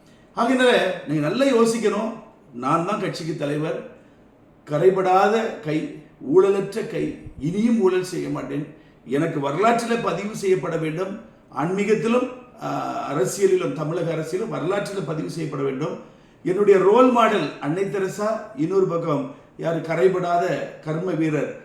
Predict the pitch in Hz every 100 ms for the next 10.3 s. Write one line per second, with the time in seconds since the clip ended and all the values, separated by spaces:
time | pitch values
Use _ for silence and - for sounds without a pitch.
0 | - - 151 170 156 156 143 185 - -
1 | - _ 160 196 180 151 151 208 160 170
2 | 285 262 185 - - - - - - -
3 | 220 233 202 170 247 302 302 285 277 226
4 | 226 226 214 208 196 170 143 143 120 117
5 | 143 220 220 202 175 156 233 - 254 233
6 | 208 185 190 202 196 - 277 277 - -
7 | 165 202 175 185 - 285 262 247 247 202
8 | 190 254 247 208 233 254 254 240 214 202
9 | 269 240 220 226 226 208 185 185 185 147
10 | 127 123